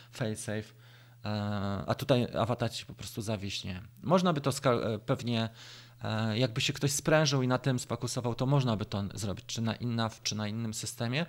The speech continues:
żeby to wyglądało dobrze, ale to już by wymagało dosyć dużo kombinacji, żeby, nie wiem, ograć właśnie, e, prawie pół kilometra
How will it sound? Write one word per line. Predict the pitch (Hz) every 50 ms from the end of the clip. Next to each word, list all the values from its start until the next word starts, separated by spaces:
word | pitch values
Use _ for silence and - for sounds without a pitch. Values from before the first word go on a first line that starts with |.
| - - - - -
żeby | - 120 107 -
to | - 135
wyglądało | 120 123 123 135 135 127 127 123 120
dobrze, | 117 117 107 101 107 107 113 127 160 165 - - - - - - - - -
ale | - 117 135 151
to | 143 180
już | 180 175 165
by | 160 180 175 160
wymagało | 180 180 170 160 151 139 139 131 131 127
dosyć | 117 110 - - 104 92
dużo | - 101 95 104 101
kombinacji, | - 110 101 98 98 95 95 98 98 - - - 107 101 101 - - - - - - - -
żeby, | - 98 113 98 104 107 104 104 104 101
nie | 101 95
wiem, | 98 92 -
ograć | 107 101 104 107 98 98
właśnie, | - 98 - - 98
e, | 92 - - 87 87 90 - - - -
prawie | 120 120 - 117
pół | 104 - 113 107
kilometra | - 107 107 95 95 95 95 - - 101 98 98